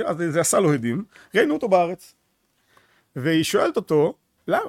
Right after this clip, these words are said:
מראיינת בארץ, היא שואלת אותו, "למה בספר שלך לא, לא מוזכר עם ישראל? בסך הכל אתה יהודי. למה בספר שלך לא מוזכר, אה, לא מוזכר עם ישראל בכלל?" אה, ונתנה דוגמה את, אה, אה, וויל ואריאל דורנט, אני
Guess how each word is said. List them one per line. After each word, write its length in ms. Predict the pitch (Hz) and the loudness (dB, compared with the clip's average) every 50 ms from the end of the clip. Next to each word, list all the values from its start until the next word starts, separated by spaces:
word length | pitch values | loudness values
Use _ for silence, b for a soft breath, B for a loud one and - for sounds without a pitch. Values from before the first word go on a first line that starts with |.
| - - - - | -8 -12 -10 -8
מראיינת 320 | 208 180 190 240 240 214 175 | -6 -2 -2 0 -2 2 4
בארץ, 260 | 190 - 226 190 170 | 4 4 4 2 0
היא 80 | 165 | -2
שואלת 120 | 170 220 311 | -4 -6 -6
אותו, 160 | 302 - - | -4 -2 -2
"למה 300 | 208 240 466 453 453 415 | 0 0 -2 -4 -6 -6
בספר 380 | 302 - - 226 240 220 220 190 | -4 -4 -2 -2 -4 -4 -4 -6
שלך 260 | 135 165 147 - - - 165 139 131 160 185 - _ _ _ _ _ _ _ _ _ _ _ _ | -6 -6 -6 -2 0 2 2 2 0 -2 -6 -10 _ _ _ _ _ _ _ _ _ _ _ _
לא, 180 | - - 523 523 | -4 2 4 6
לא 60 | - 508 466 | 6 6 4
מוזכר 260 | 415 - - 349 330 | 2 0 0 2 2
עם 80 | 254 247 | 2 0
ישראל? 380 | - - 262 190 185 175 180 - _ | -2 -2 2 2 2 2 2 -2 _
בסך 180 | - 262 403 403 | -2 -2 -2 -2
הכל 160 | 359 240 220 | -2 -2 -2
אתה 160 | 208 - 196 | 0 2 2
יהודי. 420 | 196 196 190 180 143 127 127 117 110 - _ _ _ _ _ _ _ _ _ _ _ _ _ - | 2 2 0 -2 -4 -6 -6 -8 -10 -12 _ _ _ _ _ _ _ _ _ _ _ _ _ -6
למה 100 | - 571 587 | -4 -4 -4
בספר 160 | - - 453 | -4 -6 -8
שלך 240 | - - - - - 190 196 | -8 -8 -10 -6 -4 -2 -2
לא 80 | 226 | -2
מוזכר, 420 | 214 208 190 - - 214 208 208 196 | -4 -4 -6 -4 0 0 0 2 0
אה, 500 | 190 185 180 170 170 165 160 156 151 151 156 - - | 0 0 0 0 0 0 0 0 -2 -4 -6 -8 -6
לא 60 | 202 | -6
מוזכר 280 | 247 247 190 - 233 226 | -6 -4 -4 -4 -4 -4
עם 80 | 226 | -4
ישראל 240 | 196 - 196 208 208 | -4 -4 -4 -4 -4
בכלל?" 300 | 190 180 170 185 175 175 196 - _ _ _ _ _ _ _ _ _ _ _ _ _ _ _ _ _ _ _ - | -4 -4 -4 -4 -6 -6 -8 -12 _ _ _ _ _ _ _ _ _ _ _ _ _ _ _ _ _ _ _ -6
אה, 60 | 139 120 117 117 117 117 117 117 117 113 113 113 113 113 117 117 - _ _ _ _ _ _ _ _ _ | -4 -4 -2 -2 -2 -2 -4 -4 -4 -4 -4 -6 -6 -6 -8 -10 -12 _ _ _ _ _ _ _ _ _
ונתנה 380 | - 113 131 131 135 131 - 220 | -4 -2 -2 -2 0 -2 -2 -2
דוגמה 480 | 190 202 170 196 214 226 214 208 208 214 - - | -2 -2 -2 0 2 2 2 2 0 0 -2 -6
את, 160 | 147 - - | -10 -4 0
אה, 640 | 151 139 139 139 147 143 151 151 143 - _ - 143 | 2 2 4 4 4 2 2 0 -2 -4 _ -4 -2
אה, 200 | 131 120 123 127 | -2 0 0 0
וויל 320 | 135 170 226 233 220 - - | 0 0 0 0 0 -2 -2
ואריאל 340 | 156 151 151 147 165 180 185 | 0 0 2 2 2 0 -2
דורנט, 460 | 160 143 151 156 170 160 123 110 - | 0 0 2 2 2 2 0 -2 -6
אני 200 | 139 131 143 131 | -6 -6 -6 -6